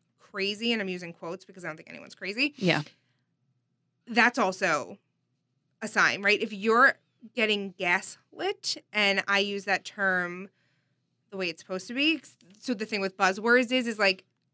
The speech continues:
Speaker 2: Everything's gaslighting these days.
Speaker 1: Every, like, parents are
Speaker 2: <laughs>
Speaker 1: gaslighting teenagers across the
Speaker 2: Yeah.
Speaker 1: board. And I'm like, "Guys, that's not what we're doing."
Speaker 2: <laughs>
Speaker 1: Um, they're just your parents, and they're
Speaker 2: Yeah.
Speaker 1: telling you that you have to be home at ten P M 'cause you're fourteen.
Speaker 2: Yeah.
Speaker 1: Um,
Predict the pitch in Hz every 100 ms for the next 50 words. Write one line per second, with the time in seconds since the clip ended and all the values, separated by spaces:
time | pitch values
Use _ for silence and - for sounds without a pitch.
0 | _ - 170 - 165 - 127 - 156 160
1 | 165 165 170 185 269 240 254 254 233 247
2 | - 285 320 403 330 233 233 226 269 247
3 | 226 240 233 208 208 185 185 269 226 220
4 | 202 185 180 285 262 220 220 214 208 -
5 | - _ 208 190 190 - 202 185 208 233
6 | 339 359 311 349 370 - - 262 247 233
7 | 233 214 240 220 233 226 226 214 190 220
8 | 254 - 220 151 233 202 196 202 190 185
9 | 202 202 202 190 196 208 277 214 202 185
10 | 185 185 185 196 190 - 180 156 - -
11 | - 190 175 170 175 _ _ 254 233 220
12 | 214 208 202